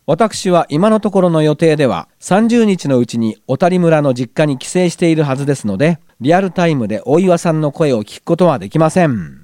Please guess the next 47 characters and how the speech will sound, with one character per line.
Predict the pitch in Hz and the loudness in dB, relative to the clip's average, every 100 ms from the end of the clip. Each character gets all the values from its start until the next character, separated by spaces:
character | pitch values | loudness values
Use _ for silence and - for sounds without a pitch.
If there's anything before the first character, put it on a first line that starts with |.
| _ | _
今 | - | -8
年 | 147 170 170 | -2 -2 0
も | 151 | 0
お | 139 | 0
世 | 208 | 2
話 | 185 | 2
に | 147 | 0
な | 143 | -2
り | 123 92 | -4 -4
あ | 120 | 0
り | |
が | 190 185 | 2 2
と | 151 | 0
う | 117 | -2
ご | 117 | 0
ざ | 180 | 0
い | 180 | 2
ま | 170 | 0
し | |
た。 | - 107 139 - _ _ - | -2 -4 -8 -18 _ _ -2
大 | 156 | 0
岩 | 185 170 | 2 0
さ | 180 | 0
ん | 160 | -2
の | 151 | -2
選 | 160 147 | -2 -2
曲 | 143 127 | -2 0
は | 131 127 117 | 0 0 -2
五 | 127 147 | 0 0
十 | 202 | 2
二 | 202 196 | 2 2
歳 | 170 131 | 0 -2
の | 104 | -4
私 | 104 185 165 - 170 | -4 -4 -4 -4 0
に | 175 | 0
も | 160 | 0
ド | 98 208 | 0 2
ン | 226 | 0
ピ | - | -2
シ | - | -2
ャ | |
な | 135 | -2
曲 | 113 120 127 | -2 -4 -2
が | 117 | 2
多 | 156 - | 2 2
く | - | -2
て、 | 104 - | -8 -8